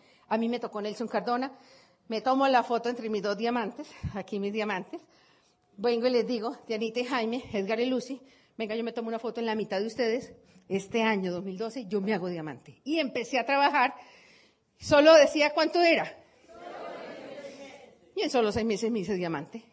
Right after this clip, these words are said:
y llego diamante, y pasó esto. Cuando yo voy a llegar a diamante, en mi cartelera tenía esas letras ahí, G E R. Todos los de mi red me preguntaban, "Tita, ¿eso qué significa?". Yo, "Cuando llega diamante les digo".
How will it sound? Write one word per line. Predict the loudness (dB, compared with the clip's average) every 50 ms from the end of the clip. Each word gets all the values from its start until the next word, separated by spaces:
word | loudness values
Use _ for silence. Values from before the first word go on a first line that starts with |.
| _ -12
y | -10
llego | -8 -6 -4 -2 0
diamante, | 2 2 2 2 2 0 -2 -4 -8 -12 -14 -18 _ _ _ _ _ _ _ _ _ _ _ _
y | -6 -6 -4
pasó | -2 -4 -4 -4 -6 -10 -10
esto. | -10 -12 -16 -18 -20 -20 _ _ _ _ _ _ _ _ _ _ _
Cuando | -6 -4 0 0 0
yo | 0 2 2 4 4 4 2 0 -4 -12 -20 -20 -20 _ _
voy | 6 6 8
a | 8
llegar | 6 6 6 6 6
a | 6
diamante, | 4 4 4 4 2 0 0 -4 -6 -8 -8 -6
en | -2 0
mi | 0 0 2
cartelera | 2 2 2 4 4 4 6 6 4 4 2 -2 -4 -8 -18 -20 _ _ _ _ _ _ _ _ _ _ _
tenía | -2 -2 0 0 0 0
esas | 0 -2 -2 -4 -4
letras | 0 2 2 2 2 0 -4 -2 -2
ahí, | -2 -2 -2 -4 0
G | 0 0 0 0 -4 -10
E | -12 -12 -8 -6
R. | -6 -6 -6 -8 -14 -18 -20 -20 -20 -20 -20 -20 -20 _ _
Todos | -4 2 4 4 4
los | 4 2
de | 0 0
mi | -2 -2
red | -2 -2 -2 -2
me | -2 -4
preguntaban, | -4 -4 -6 -6 -6 -6 -6 -6 -6 -6 -6 -6
"Tita, | -6 -6 -6 -6
¿eso | -8 -8 -8
qué | -8 -8
significa?". | -6 -6 -6 -6 -6 -8 -8 -10 -10 -10 -10
Yo, | -10 -10 -10
"Cuando | -10 -10 -8 -8 -6 -6 -6
llega | -2 0 2 2 2 2 0 -2
diamante | -2 -2 -4 -4 -4 -4 -6 -6 -6 -4 -2
les | -2 -2 -2
digo". | -4 -4 -4 -6 -6 -12 -20